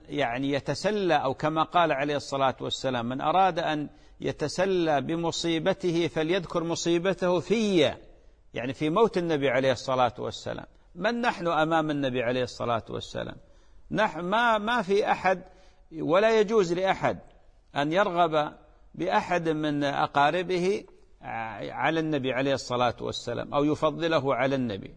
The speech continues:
النبي صلى الله عليه وسلم فداه الصحابة بأنفسهم وبأرواحهم وبأبدانهم وبأموالهم وبآبائهم وأمهاتهم وبأولادهم. اصبر لكل مصيبة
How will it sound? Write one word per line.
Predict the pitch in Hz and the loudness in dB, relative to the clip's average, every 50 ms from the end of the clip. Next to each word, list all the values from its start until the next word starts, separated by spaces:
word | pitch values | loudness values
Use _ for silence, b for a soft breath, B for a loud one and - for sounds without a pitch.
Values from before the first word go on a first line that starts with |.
| - - - | -16 -10 -8
النبي | - 151 165 170 175 196 208 | -6 -4 -4 -2 -2 0 2
صلى | 202 180 170 165 147 196 202 | 2 2 0 -2 -2 0 2
الله | 190 180 175 | 4 4 4
عليه | 170 165 | 2 2
وسلم | - b b b b b b b b | -2 b b b b b b b b
فداه | - - 156 160 190 190 165 170 | -2 0 2 4 4 4 2 2
الصحابة | 160 - - 175 147 170 190 180 165 156 156 | -2 -2 -4 -2 0 2 2 2 2 0 -2
بأنفسهم | 143 147 156 151 151 151 139 - 185 170 - 180 165 156 160 151 139 | -2 -2 -2 0 0 0 0 -2 -2 -2 -2 0 0 0 0 0 -2
وبأرواحهم | 127 127 131 139 139 147 147 143 151 170 180 165 151 165 160 165 170 160 135 | -4 -4 -2 -2 0 0 2 2 4 4 4 4 2 -2 -4 -4 -4 -4 -6
وبأبدانهم | 127 123 131 139 131 135 135 135 135 160 175 180 175 170 170 165 165 165 143 | -6 -6 -4 -4 -4 -4 -4 -2 0 2 2 2 2 0 -2 -2 -2 -2 -2
وبأموالهم | 127 120 127 131 127 123 131 131 135 156 175 175 175 165 170 165 160 160 143 135 123 | -4 -4 -4 -2 -2 -2 -2 0 0 2 2 2 2 0 0 -2 -2 -2 -4 -6 -6
وبآبائهم | 135 139 139 139 143 143 147 147 143 160 180 196 196 196 196 202 | -6 -4 -4 -2 0 2 2 2 2 2 0 2 2 2 2 2
وأمهاتهم | 202 208 208 202 208 202 202 226 214 - - 139 117 117 117 b b b b b b | 0 0 2 2 2 4 4 4 2 0 -2 -6 -10 -10 -12 b b b b b b
وبأولادهم. | - 139 147 151 170 151 156 151 143 120 95 85 85 92 95 - - - - - - - - - - - - - - - - - - - - - - b b b b b b b b _ - | -4 -2 0 2 2 4 4 4 4 2 2 0 -6 -12 -16 -18 -20 -20 -20 -20 -20 -20 -20 -20 -20 -20 -20 -20 -20 -20 -20 -20 -20 -20 -20 -20 -20 b b b b b b b b _ -2
اصبر | 156 190 185 - - 151 151 151 | 0 0 0 0 -2 0 0 0
لكل | 143 151 147 139 - - 196 185 170 160 156 | 2 2 0 0 0 -2 0 0 2 2 2
مصيبة | 147 147 139 - - 170 175 170 147 143 143 | 0 0 -2 -2 0 0 0 2 2 0 -2